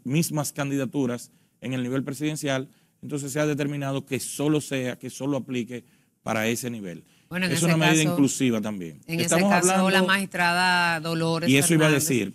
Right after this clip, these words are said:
Speaker 1: estamos
Speaker 2: ha hecho
Speaker 1: hablando
Speaker 2: un gran trabajo.
Speaker 1: Eso iba a decir, la magistrada Dolores ha tenido a su cargo, el despacho de la magistrada Dolores ha tenido a su cargo la coordinación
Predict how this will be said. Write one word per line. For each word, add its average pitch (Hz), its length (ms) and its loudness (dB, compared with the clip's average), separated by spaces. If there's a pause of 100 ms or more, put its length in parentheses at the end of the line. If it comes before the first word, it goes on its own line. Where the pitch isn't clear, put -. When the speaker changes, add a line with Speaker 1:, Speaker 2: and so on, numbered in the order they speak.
(140)
Speaker 1:
estamos 160 400 -2
Speaker 2:
ha 170 120 2
hecho 170 80 4
Speaker 1:
hablando 139 240 2
Speaker 2:
un - 40 4
gran 170 200 0
trabajo. 156 560 -2 (240)
Speaker 1:
Eso - 200 0
iba 170 120 6
a - 20 4
decir, 135 460 2
la 127 220 0
magistrada 143 500 2
Dolores 151 600 2
ha 131 100 -4
tenido 147 320 -2
a 143 40 -2
su 143 120 -10
cargo, 123 320 -4
el 127 80 -2
despacho 123 500 -6
de 139 80 -2
la 131 80 -4
magistrada 123 400 -6
Dolores 127 500 -2 (800)
ha 147 140 0
tenido 165 280 4
a 156 40 2
su 160 160 -2
cargo 139 360 0
la 143 260 2
coordinación 139 960 0